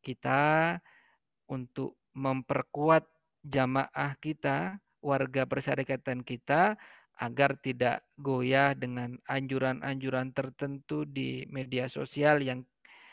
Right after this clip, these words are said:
belum diketahui secara pasti dasar hukumnya.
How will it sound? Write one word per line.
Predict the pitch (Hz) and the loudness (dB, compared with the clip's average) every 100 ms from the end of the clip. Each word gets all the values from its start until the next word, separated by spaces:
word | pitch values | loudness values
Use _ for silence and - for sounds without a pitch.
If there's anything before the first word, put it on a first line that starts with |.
| - _ _ _ | -20 _ _ _
belum | 131 127 135 156 165 160 160 - _ _ _ _ | -4 0 2 0 -2 -8 -14 -20 _ _ _ _
diketahui | 139 127 123 127 131 - _ _ - 135 - 131 131 131 139 - | -6 -4 -2 -6 -8 -14 _ _ -8 -6 -2 -2 -2 -2 -4 -6
secara | - 135 131 127 | -6 -4 -4 -6
pasti | - 143 143 _ - 180 | -4 -4 -6 _ -2 -2
dasar | 139 120 - 139 135 | 0 -4 -2 -2 -2
hukumnya. | 127 - 120 117 117 | -6 -10 -12 -10 -12